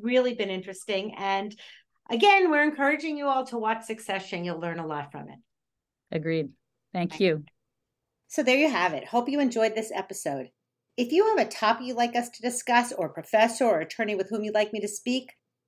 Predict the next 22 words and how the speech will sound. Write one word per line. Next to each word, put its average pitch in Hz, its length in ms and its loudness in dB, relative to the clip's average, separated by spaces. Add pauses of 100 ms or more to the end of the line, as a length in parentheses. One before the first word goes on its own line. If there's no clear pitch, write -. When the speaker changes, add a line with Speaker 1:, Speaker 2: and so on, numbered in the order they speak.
(120)
Speaker 1:
send 370 280 4
us 415 200 0
an 330 60 -2
email 269 440 0
at 175 160 -4
legaltensor 220 840 0
at 156 200 -6
westacademic 180 840 0
dot 175 220 0
com 143 300 -6 (260)
and 240 140 2
send 311 220 0
us 277 120 0
any 277 240 0
suggestions 165 540 -6
you 143 80 -8
may 143 140 -12
have. 135 260 -10 (360)
We 220 160 -4
love 208 340 4
getting 185 240 2
feedback. 151 600 -8